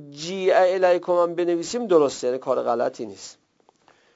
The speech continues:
قل افغیر الله تأمرونی اعبد ایها الجاهل. این تأمروننی بوده دیگه. تأمرون صیغه نهه.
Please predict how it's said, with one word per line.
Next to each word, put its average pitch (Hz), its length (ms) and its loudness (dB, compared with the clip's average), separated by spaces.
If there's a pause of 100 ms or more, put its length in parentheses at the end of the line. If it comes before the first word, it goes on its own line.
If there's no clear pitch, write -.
(180)
قل 220 160 8
افغیر 180 480 8
الله 170 340 4
تأمرونی 160 1800 2
اعبد 131 500 -2
ایها 123 420 0
الجاهل. 117 280 -4
این 202 100 -2
تأمروننی 156 800 2
بوده 120 260 -6
دیگه. 110 380 -12 (640)
تأمرون 247 800 4
صیغه 196 380 -2
نهه. 127 420 -2